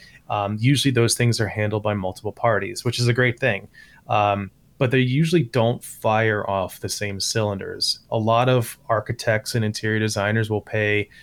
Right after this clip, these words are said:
uh, lip service to a brand strategy and then go interpret it the way they want. Um, and this is such a huge miss.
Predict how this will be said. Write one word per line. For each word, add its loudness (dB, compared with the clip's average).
uh, 0
lip 0
service 0
to 0
a 2
brand -2
strategy -2
and -4
then -2
go 0
interpret -4
it -4
the -4
way -2
they 0
want. -4
Um, 0
and 2
this 0
is -2
such -2
a -2
huge -2
miss. 0